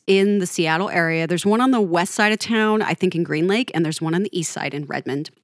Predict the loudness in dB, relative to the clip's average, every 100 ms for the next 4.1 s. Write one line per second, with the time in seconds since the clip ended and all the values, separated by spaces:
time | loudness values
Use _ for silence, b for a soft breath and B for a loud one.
0 | _ 4 6 4 2 0 -2 -2 -4 -6
1 | -10 B B 4 4 6 4 2 2 2
2 | 2 2 2 0 2 2 2 2 2 2
3 | 0 B B 2 2 4 4 4 2 0